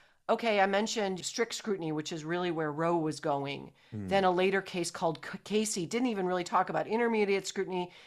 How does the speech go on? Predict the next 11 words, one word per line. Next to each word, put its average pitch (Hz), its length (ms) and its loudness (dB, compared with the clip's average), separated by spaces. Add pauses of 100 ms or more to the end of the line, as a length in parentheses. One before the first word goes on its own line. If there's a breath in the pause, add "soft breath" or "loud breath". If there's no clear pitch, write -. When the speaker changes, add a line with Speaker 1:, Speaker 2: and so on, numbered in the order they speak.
(100)
Speaker 1:
It 180 140 -4
manufactured 180 720 0
this 156 220 -4
undue 156 320 -2
burden 247 360 0
test 220 360 2
that 143 100 -6
we 135 80 -10
can 160 140 -12
talk 202 260 -2
about. 185 320 4